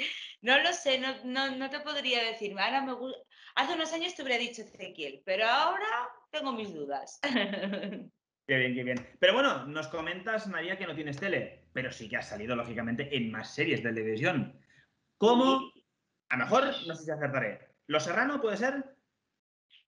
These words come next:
Speaker 1: En Los Serrano hice
Speaker 2: Sol-
Speaker 1: un capítulo o así, o creo que hice un capítulo, sí.
Speaker 2: Los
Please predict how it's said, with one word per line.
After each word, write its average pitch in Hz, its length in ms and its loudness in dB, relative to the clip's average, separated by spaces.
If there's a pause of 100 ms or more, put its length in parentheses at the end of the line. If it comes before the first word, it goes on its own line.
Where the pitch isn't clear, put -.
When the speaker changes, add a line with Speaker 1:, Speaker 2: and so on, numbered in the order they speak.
(160)
Speaker 1:
En 185 140 0
Los 196 140 4
Serrano 208 580 4
hice 226 840 2
Speaker 2:
Sol- 202 160 -2
Speaker 1:
un - 80 -16
capítulo 247 720 -2
o 190 80 2
así, 254 420 -2
o 180 640 2
creo 220 240 2
que 247 80 2
hice 269 140 -4
un 254 100 -4
capítulo, 196 640 -4
sí. 190 340 -2
Speaker 2:
Los 139 100 -8